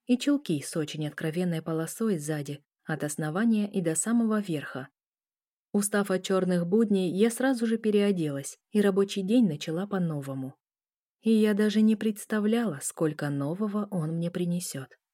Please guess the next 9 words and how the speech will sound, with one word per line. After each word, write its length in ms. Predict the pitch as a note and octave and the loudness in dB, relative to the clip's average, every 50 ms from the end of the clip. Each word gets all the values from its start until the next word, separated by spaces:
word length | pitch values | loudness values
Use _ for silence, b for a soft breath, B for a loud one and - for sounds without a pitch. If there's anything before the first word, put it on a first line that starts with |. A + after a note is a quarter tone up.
| _ _ _ _ _ _ _ _ _ _ _ _ _ _ _ _ - | _ _ _ _ _ _ _ _ _ _ _ _ _ _ _ _ -18
Все 260 | - - - - B3+ | -14 -8 0 4 4
началось, 540 | A#3+ A#3+ A#3+ A#3 - A#3+ A#3 A#3+ B3+ B3+ - | 6 6 4 4 2 4 4 4 4 2 0
когда 320 | - A#3+ A3 G#3 G#3+ A3 G#3+ | -2 0 2 2 2 4 4
Роберт 380 | G#3+ G#3 G3 G3+ G3+ G3+ - | 2 2 2 0 -2 -2 0
решил 320 | G3 G3 G3 - G#3 G3+ F#3 | -2 -2 0 2 0 2 2
войти 320 | F#3 F#3+ F#3+ F#3 - G3 | 2 0 -2 -2 -4 -4
в 80 | G3 - | -4 -4
свой 240 | - F#3 F#3 F#3 | -4 -2 -2 -2
кабинет 440 | F3+ F#3+ F#3 F3+ F#3+ F#3+ G3+ A3+ A#3 | 0 -2 0 0 2 2 2 0 0